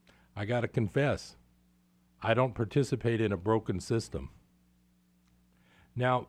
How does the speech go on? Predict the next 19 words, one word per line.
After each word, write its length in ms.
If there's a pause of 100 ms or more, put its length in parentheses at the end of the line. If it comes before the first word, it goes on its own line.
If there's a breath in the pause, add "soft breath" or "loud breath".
(100)
the 240
other, 580
uh, 260 (680)
sort 260
of, 240
sort 260
of 80
the 80
local 540
thing 380
here 320
that, 320
uh, 220 (500 soft breath)
struck 360
my 200
fancy 680 (1000 soft breath)
was 260
that, 420
uh, 320